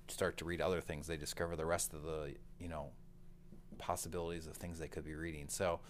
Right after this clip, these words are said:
it's been a very positive thing, the movies, for the industry, but it doesn't necessarily translate to actual readers.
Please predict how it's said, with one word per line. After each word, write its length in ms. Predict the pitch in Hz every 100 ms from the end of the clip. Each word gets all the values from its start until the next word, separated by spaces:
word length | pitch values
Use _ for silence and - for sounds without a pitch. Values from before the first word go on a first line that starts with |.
| - -
it's 100 | 92
been 180 | 143 139
a 60 |
very 240 | 107 90 82
positive 500 | - 78 69 62 58
thing, 300 | - 60 53 - -
the 100 | - 85
movies, 400 | 71 64 69 -
for 180 | -
the 200 | 62 57 - - - -
industry, 380 | 85 78 73 78
but 100 | 92
it 60 | 98
doesn't 280 | 110 101
necessarily 640 | 95 92 90 - 90 85 76
translate 500 | - 80 78 73 - - - -
to 180 | 82 -
actual 320 | 76 - 82
readers. 520 | 76 80 65 69 -